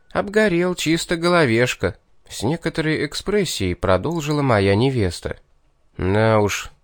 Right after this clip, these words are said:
занятное, наверное, было зрелище», пробормотал я,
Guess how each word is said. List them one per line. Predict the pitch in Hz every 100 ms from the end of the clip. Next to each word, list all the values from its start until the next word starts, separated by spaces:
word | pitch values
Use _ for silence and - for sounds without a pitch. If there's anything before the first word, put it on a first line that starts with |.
| -
занятное, | 95 127 147 131 127 135 131 131
наверное, | 127 127 113 107
было | 101 104 101
зрелище», | 98 101 98 90 - 90 - _ _ _ -
пробормотал | 98 95 98 95 92 95 87
я, | 87 127